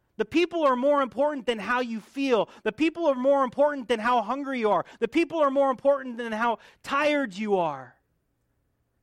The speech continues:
And that really should be the main thing that comes from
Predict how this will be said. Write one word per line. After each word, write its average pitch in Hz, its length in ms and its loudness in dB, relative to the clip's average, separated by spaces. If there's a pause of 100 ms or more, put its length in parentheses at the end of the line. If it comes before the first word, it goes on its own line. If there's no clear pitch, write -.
(2500)
And 233 220 -8
that 269 240 -4
really 247 420 -8
should 196 320 -14
be 226 200 -10
the 196 120 -4
main 202 500 -10
thing 233 540 -10 (400)
that 156 300 -10
comes 254 720 -8 (280)
from 226 520 -4